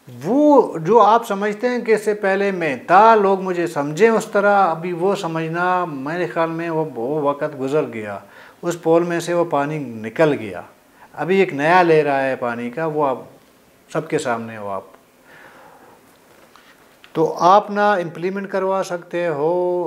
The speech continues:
आ, ग्वादर में किसी, आ, अच्छे काम का,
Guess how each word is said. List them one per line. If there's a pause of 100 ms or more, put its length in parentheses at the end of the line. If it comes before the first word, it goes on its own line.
आ, (1080)
ग्वादर
में
किसी,
आ, (460)
अच्छे
काम
का,